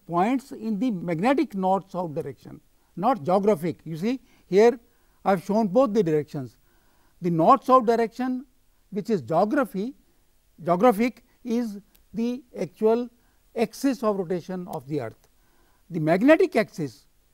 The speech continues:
here is a magnetic no-, north and magnetic south. This line joining the magnetic north and magnetic south is called the magnetic axis, and this makes an angle of about eleven degrees with the north-south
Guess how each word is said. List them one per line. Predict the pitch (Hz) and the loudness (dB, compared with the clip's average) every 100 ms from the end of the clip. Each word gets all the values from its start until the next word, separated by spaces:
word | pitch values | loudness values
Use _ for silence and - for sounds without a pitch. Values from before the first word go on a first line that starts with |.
| - | 0
here | 196 214 | 4 6
is | 208 | 4
a | 190 170 _ _ _ - | -4 -10 _ _ _ -8
magnetic | 185 175 208 202 | -6 0 0 0
no-, | 190 185 - | -2 -8 -10
north | 180 190 190 - | -6 0 0 -2
and | 185 - | -10 -8
magnetic | 156 160 190 190 | -6 -2 -2 -2
south. | 220 170 175 _ _ | 0 0 0 _ _
This | 185 214 - _ _ 147 | -4 -4 -4 _ _ -20
line | - 180 165 208 170 | -14 -2 0 2 2
joining | 165 190 240 254 - _ _ - | 2 2 2 0 -4 _ _ -16
the | 165 | -8
magnetic | 165 180 220 220 | -4 -2 -2 -2
north | 196 175 185 - 185 | 0 0 0 -4 -8
and | 185 226 226 | -2 0 0
magnetic | 170 185 175 | -2 -6 -6
south | 170 160 165 | -6 -6 -6
is | 165 | -12
called | - 175 190 | -6 -6 -4
the | 226 285 _ _ _ - | -6 -8 _ _ _ -4
magnetic | 190 220 240 226 180 | -2 0 -2 -4 -8
axis, | 156 143 127 _ _ _ _ _ - | -8 -10 -14 _ _ _ _ _ -8
and | 170 147 | -6 0
this | 311 - | 0 0
makes | 214 233 - | 0 0 0
an | 196 | -2
angle | 208 262 175 180 _ _ _ - | 2 2 0 -4 _ _ _ -8
of | 196 | -6
about | 180 190 185 | -2 -2 -2
eleven | 160 196 233 | 0 2 2
degrees | 208 226 202 151 143 _ _ - | 2 2 0 -4 -12 _ _ -6
with | 185 160 175 _ _ _ | -4 -4 -8 _ _ _
the | 175 | -6
north-south | 165 170 180 - 165 160 | -4 -2 -4 -6 -4 -4